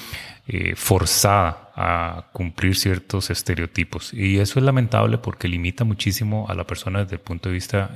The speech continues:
emocional. Yo reconozco que detrás de ese querer como eres, esto no es lo único,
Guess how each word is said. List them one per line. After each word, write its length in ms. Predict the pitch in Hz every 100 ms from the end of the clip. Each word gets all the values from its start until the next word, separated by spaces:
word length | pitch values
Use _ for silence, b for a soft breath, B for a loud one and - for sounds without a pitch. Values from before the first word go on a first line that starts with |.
| -
emocional. 640 | 85 80 - 85 120 131 B B B -
Yo 140 | 101
reconozco 560 | 117 120 104 104 120 -
que 420 | 92 82 92 101
detrás 720 | 92 90 - 92 98 113 - -
de 560 | 92 90 85 85 85 90
ese 280 | - 110
querer 420 | - 87 87 92 -
como 300 | 107 90 90
eres, 340 | 107 117 - B B B
esto 320 | - 107 - 117
no 320 | 107 110 117
es 140 | 127
lo 160 | 120 95
único, 800 | 90 117 127 87 - - -